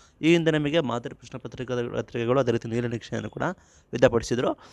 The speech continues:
But ಈಗ ಒಂದು ಕೆಲವೊಂದು ಬದಲಾವಣೆ ಕೂಡ ತಂದಿದ್ದಾರೆ. ಆ, ರಿವೈಸ್ಡ್ ಬಿಟ್ಟಿದ್ದಾರೆ. ವಿದ್ಯಾರ್ಥಿಗಳು ಅದನ್ನು ನೋಡಿಕೊಂಡು ಅದರ ಅನುಗುಣವಾಗಿ ಓದ್ಕೋಬೇಕಾಗುತ್ತೆ. ಎರಡು ಕೂಡ ರಿವೈಸ್ ಮಾಡಿಬಿಟ್ಟಿದ್ದಾರೆ, ಅಂದರೆ ಸ್ವಲ್ಪ ಬದಲಾವಣೆ ಕೂಡ ತಂದಿದ್ದಾರೆ. ಇಲ್ಲಿ ಪ್ರಿಪರೇಟರಿ, ಪ್ರಿಪರೇಟರಿ ಪರೀಕ್ಷೆಯಲ್ಲಿ ವಿದ್ಯಾರ್ಥಿಗಳಿಗೆ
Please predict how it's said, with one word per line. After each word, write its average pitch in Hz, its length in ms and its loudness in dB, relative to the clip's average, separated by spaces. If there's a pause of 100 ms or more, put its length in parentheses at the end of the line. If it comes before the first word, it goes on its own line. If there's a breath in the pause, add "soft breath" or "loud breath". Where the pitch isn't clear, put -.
(160 loud breath)
But 151 140 0
ಈಗ 147 80 4
ಒಂದು 143 180 0
ಕೆಲವೊಂದು 123 320 0
ಬದಲಾವಣೆ 117 500 2
ಕೂಡ 113 120 -4
ತಂದಿದ್ದಾರೆ. 107 540 0
ಆ, 110 380 -4
ರಿವೈಸ್ಡ್ 127 560 4
ಬಿಟ್ಟಿದ್ದಾರೆ. 117 840 -4 (120)
ವಿದ್ಯಾರ್ಥಿಗಳು 127 480 0
ಅದನ್ನು 113 120 -6
ನೋಡಿಕೊಂಡು 117 420 -4
ಅದರ 110 200 -2
ಅನುಗುಣವಾಗಿ 110 800 0
ಓದ್ಕೋಬೇಕಾಗುತ್ತೆ. 110 680 2
ಎರಡು 120 200 4
ಕೂಡ 120 120 -2
ರಿವೈಸ್ 110 360 2
ಮಾಡಿಬಿಟ್ಟಿದ್ದಾರೆ, 107 520 -4
ಅಂದರೆ 120 180 -6
ಸ್ವಲ್ಪ 123 240 -10
ಬದಲಾವಣೆ 107 460 -2
ಕೂಡ 104 140 -6
ತಂದಿದ್ದಾರೆ. 104 440 -2
ಇಲ್ಲಿ - 640 -6
ಪ್ರಿಪರೇಟರಿ, 139 540 2
ಪ್ರಿಪರೇಟರಿ 131 680 -4
ಪರೀಕ್ಷೆಯಲ್ಲಿ 120 440 -4
ವಿದ್ಯಾರ್ಥಿಗಳಿಗೆ 110 760 -2